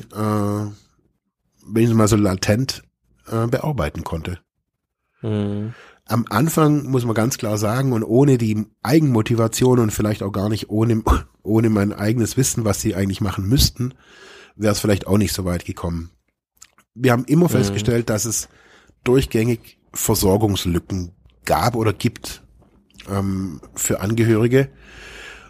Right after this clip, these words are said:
Speaker 1: weil die natürlich keine Diagnose haben.
Speaker 2: Mhm.
Speaker 1: Also die Diagnose
Speaker 2: Ja, ja.
Speaker 1: hat, die Diagnose hat ja eigentlich nur der, der, der,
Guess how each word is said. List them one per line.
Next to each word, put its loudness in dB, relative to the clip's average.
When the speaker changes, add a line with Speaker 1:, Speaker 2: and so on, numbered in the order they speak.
Speaker 1:
weil 2
die 0
natürlich 2
keine 0
Diagnose 0
haben. -4
Speaker 2:
Mhm. -4
Speaker 1:
Also -2
die -6
Diagnose 0
Speaker 2:
Ja, 2
ja. 0
Speaker 1:
hat, -4
die -2
Diagnose 0
hat -4
ja -2
eigentlich 0
nur 4
der, 2
der, 0
der, -4